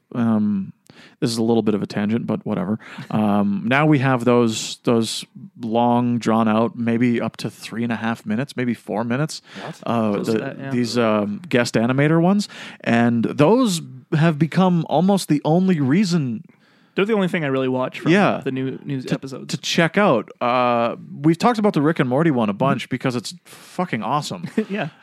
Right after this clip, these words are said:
Speaker 1: It's
Speaker 3: If you like that show, like, it's, it's just a little, little mini episode, essentially, that
Speaker 1: it's a tiny
Speaker 3: takes
Speaker 1: Rick and
Speaker 3: place,
Speaker 1: Morty adventure.
Speaker 3: yeah, w-, within the Simpsons universe, in a
Speaker 1: Yeah.
Speaker 3: sense. Yeah. Because, I mean, that,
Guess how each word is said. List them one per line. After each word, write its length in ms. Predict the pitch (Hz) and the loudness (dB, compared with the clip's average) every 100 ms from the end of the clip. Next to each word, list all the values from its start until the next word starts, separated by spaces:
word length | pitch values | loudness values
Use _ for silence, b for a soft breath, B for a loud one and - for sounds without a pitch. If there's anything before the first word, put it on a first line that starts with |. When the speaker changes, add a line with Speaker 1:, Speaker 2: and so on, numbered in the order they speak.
| B | B
Speaker 1:
It's 260 | 135 - - | -4 -4 -4
Speaker 3:
If 100 | 143 | 0
you 60 | |
like 120 | 175 175 | 0 2
that 140 | 156 | 0
show, 240 | - 160 131 | 2 2 2
like, 140 | 131 | 0
it's, 240 | 135 123 - | -2 -6 -10
it's 160 | 123 | -8
just 200 | - 131 | -6 -6
a 40 | 127 | -6
little, 360 | 135 131 123 131 | -4 -4 -6 -6
little 240 | 139 131 | -6 -4
mini 540 | 123 131 135 135 131 127 b b b - | -6 -6 -4 -4 -6 -10 b b b -8
episode, 480 | 147 139 - 120 123 | -6 -6 -4 -4 -4
essentially, 460 | 117 123 127 123 | -8 -8 -6 -4
that 100 | 123 151 | -2 -4
Speaker 1:
it's 80 | 160 | -4
a 40 | |
tiny 460 | - 156 175 180 170 | -6 -2 2 2 2
Speaker 3:
takes 220 | 151 135 | 0 2
Speaker 1:
Rick 100 | 170 | 2
and 80 | 143 | 2
Speaker 3:
place, 60 | 139 | 2
Speaker 1:
Morty 220 | 180 170 | 2 2
adventure. 480 | 113 113 107 104 - - | 0 -2 -4 -8 -12 -4
Speaker 3:
yeah, 180 | 147 123 | -2 -2
w-, 180 | 127 - 110 139 147 | -6 -10 -14 -8 -2
within 380 | 151 156 143 | -2 0 -2
the 120 | 135 135 | -2 -4
Simpsons 340 | - 131 139 | -4 -6 -4
universe, 400 | 131 139 120 120 | -2 -2 -4 -8
in 80 | 120 | -6
a 40 | 127 | -6
Speaker 1:
Yeah. 40 | |
Speaker 3:
sense. 320 | 131 123 - | -6 -8 -14
Yeah. 180 | - 127 - b b b b b b | -10 -12 -12 b b b b b b
Because, 260 | 143 135 | -4 -2
I 60 | 131 | -2
mean, 100 | 135 | 0
that, 220 | 135 147 | -2 -2